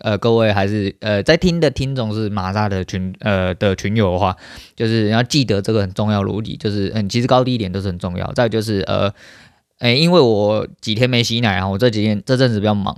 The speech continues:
然后，呃，我不确定它的框底跟框底在哪，但是我自己的判断就是这样。第一个，它在我的框顶，第二个是他连高点都没摸到。那他为了要套，他既然都把下面锁死了，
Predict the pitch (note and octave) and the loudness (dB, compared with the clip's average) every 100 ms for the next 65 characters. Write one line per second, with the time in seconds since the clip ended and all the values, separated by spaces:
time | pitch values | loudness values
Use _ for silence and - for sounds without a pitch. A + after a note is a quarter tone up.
0 | A2+ G#2+ A2+ C#3+ D3 B2 A2 - A2 G#2+ | -2 -2 0 2 4 4 2 0 -2 0
1 | G#2 F#2+ - B2 C3+ D#3 D#3+ D3+ C#3+ B2 | 0 -2 -2 -2 2 2 4 2 0 2
2 | B2 B2 G#2 F2+ G#2+ G#2 A2+ A2+ G#2 F#2 | 0 0 -6 -4 -4 -2 -4 -6 -6 -6
3 | - G2 F#2+ A2 - - - - - B2+ | -2 -2 -2 -8 -16 -20 -20 -10 -2 0
4 | B2 C3 A2+ - B2 A#2 D#3 C3+ G#2+ G#2+ | 2 2 2 2 4 4 4 2 0 0
5 | G#2 G#2 - _ - C#3+ B2 A#2+ A#2 A2+ | -2 -4 -8 _ -6 -4 -2 -2 0 0
6 | G#2+ G2+ F#2+ G2 - _ _ _ _ _ | 0 2 0 -2 -12 _ _ _ _ _
7 | D#3 D3 C3+ C#3 C#3 G#2+ B2+ A2+ A2 - | 2 4 4 4 4 0 0 -2 -2 -8
8 | _ _ _ _ - D#3 C3+ C3+ C#3 A2+ | _ _ _ _ 4 6 6 4 2 0
9 | A#2 A#2 G#2 G2+ G2 G2+ G2 G2+ G2+ - | 0 0 0 -2 -4 -4 -4 -4 -6 -10
10 | _ _ - C#3 B2+ A#2+ - - _ _ | _ _ -6 0 2 0 -4 -20 _ _
11 | - - D3+ B2+ B2 - B2 A2+ - D#3 | -2 2 6 6 4 2 0 0 -2 -2
12 | - - E3+ D3+ B2+ C#3 A2 G2 A#2 A#2 | -2 -8 2 2 4 2 0 0 0 0
13 | A2 F#2+ G2+ F#2+ F#2 B2+ | -2 -2 -2 -4 -4 -4